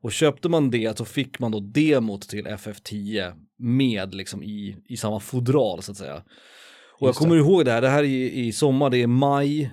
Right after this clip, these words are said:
Speaker 1: eh, det måste vara tjugohundra, vad är vi inne på? Tjugohundratre? Nej, vänta, jag har fan skrivit ner det här.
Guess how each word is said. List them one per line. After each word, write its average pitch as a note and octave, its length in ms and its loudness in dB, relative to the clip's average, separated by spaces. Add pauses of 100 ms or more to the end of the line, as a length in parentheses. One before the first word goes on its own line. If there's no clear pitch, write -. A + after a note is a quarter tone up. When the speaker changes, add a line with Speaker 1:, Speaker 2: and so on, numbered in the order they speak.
(100)
Speaker 1:
eh, A2+ 320 -6
det A2+ 80 -4
måste A#2 180 -6
vara A2 60 -6
tjugohundra, G#2+ 640 -6 (320)
vad A#2 100 -6
är A2+ 40 -4
vi A#2+ 120 -4
inne B2 160 -2
på? G2+ 160 -12
Tjugohundratre? A2+ 1040 -8
Nej, A2+ 220 -6
vänta, A2 200 -8
jag E2+ 80 -10
har A#2+ 60 -6
fan A#2 120 -8
skrivit G#2+ 240 -12
ner A2 160 -8
det - 60 -14
här. E2 160 -16